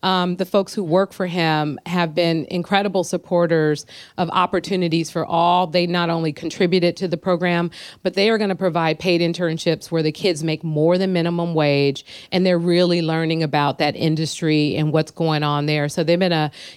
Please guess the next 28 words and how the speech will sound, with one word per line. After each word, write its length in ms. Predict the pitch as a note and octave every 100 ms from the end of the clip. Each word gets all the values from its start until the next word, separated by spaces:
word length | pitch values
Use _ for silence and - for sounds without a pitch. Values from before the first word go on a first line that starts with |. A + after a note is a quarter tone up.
| -
you 100 | F#3+
know, 280 | E3 D3+
they 140 | D3+ E3+
had 320 | F3+ F3 -
some 160 | - F3
challenges, 580 | - F3 E3+ E3 D#3+ D3+
of 100 | D3
course, 300 | E3+ E3 -
in 80 | E3
the 60 |
past, 560 | E3 D#3+ D3+ D3 D#3+ -
and, 340 | D3+ D3 D3
and 200 | - D3+
we 280 | D#3 D3 D3 - - -
have 160 | - D#3
finally 380 | F3 E3+ E3
got 200 | D#3+ D#3 D#3
that 140 | D3+
industry 440 | D#3 D#3 D#3+ E3
under 200 | D#3 C#3+
control, 560 | D3 D#3+ D3+ A3+ G3 E3
but 220 | D#3+ D#3+
they 200 | E3+ D#3+
are 100 | D#3
rolling 360 | D3+ D#3+ D#3+ D#3
up 140 | D#3
their 140 | E3 D3+
sleeves, 580 | - E3 D#3+ D3 C#3+